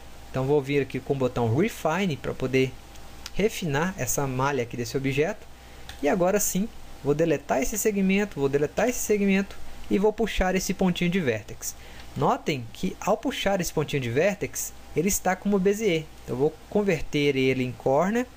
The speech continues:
vou deixar ele mais um pouco pra cima aqui, e o mesmo que eu vou fazer nesse objeto. Só que se eu girar esse ponto de corner aqui, ele vai deformar o final do meu objeto. Então,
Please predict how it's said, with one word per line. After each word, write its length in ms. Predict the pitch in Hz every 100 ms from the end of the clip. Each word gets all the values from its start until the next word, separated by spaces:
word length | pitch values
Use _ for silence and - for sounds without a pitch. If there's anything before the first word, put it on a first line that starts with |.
| - - - - - -
vou 140 | 156
deixar 260 | 170 - 160
ele 160 | 147
mais 260 | 147 185 240
um 80 | 214
pouco 240 | 160 143 -
pra 160 | 143
cima 280 | - - 151
aqui, 220 | 165 208 - - - - -
e 40 |
o 60 | 294
mesmo 400 | 196 226 233 202 -
que 60 |
eu 60 | 180
vou 60 |
fazer 280 | 190 190 165
nesse 200 | 190 190
objeto. 400 | 202 214 160 117 - - - - -
Só 240 | - - 311
que 160 | 311
se 160 | - 294
eu 80 | 277
girar 440 | 220 165 190 240
esse 360 | 165 - 170 - - -
ponto 260 | 160 165 -
de 100 | 131
corner 460 | - 147 147 131
aqui, 320 | 123 120 240 - - -
ele 140 | 208 202
vai 160 | 214
deformar 800 | 185 214 220 - 262 165 156 202
o 40 |
final 300 | 226 180 170
do 60 | 165
meu 100 | 165
objeto. 400 | 165 160 127 117
Então, 340 | 117 147 180